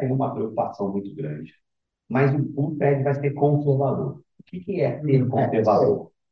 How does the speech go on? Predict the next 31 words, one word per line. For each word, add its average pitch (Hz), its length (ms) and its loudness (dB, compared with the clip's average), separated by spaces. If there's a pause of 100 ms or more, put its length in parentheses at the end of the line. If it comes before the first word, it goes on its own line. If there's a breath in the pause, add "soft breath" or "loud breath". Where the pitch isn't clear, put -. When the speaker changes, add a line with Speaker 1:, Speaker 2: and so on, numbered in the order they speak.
(120)
Speaker 1:
No 147 80 4
primeiro 214 320 4
momento, 107 560 2
ele 101 460 0
não 110 240 0
vai - 260 6
subir 101 260 -6
os 95 180 -4
juros 87 300 -6
de - 420 -14
uma 92 100 -2
maneira 82 640 -4 (420)
tão 95 500 2 (160)
alta 95 460 0
quanto 95 320 -4
ele 95 140 -4
talvez 90 540 0
precisasse, 87 760 -4 (320)
olhando 104 480 4
para 87 140 -2
a 90 80 -6
inflação, - 420 -2
Speaker 2:
Vai 120 100 0
ser 120 100 0
um 123 60 4
pouco 123 140 0
Speaker 1:
pra - 200 8
Speaker 2:
leniente, 135 720 6
né? - 140 -20 (440)
Speaker 1:
para 135 340 2
esperar 139 1080 -2